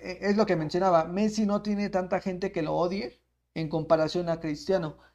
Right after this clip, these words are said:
Cristiano sí, yo creo que, no sé, de,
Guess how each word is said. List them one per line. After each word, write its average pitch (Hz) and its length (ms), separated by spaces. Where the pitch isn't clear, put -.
Cristiano 185 460
sí, 190 240
yo 185 100
creo 180 240
que, 151 460
no 156 160
sé, 151 400
de, 151 680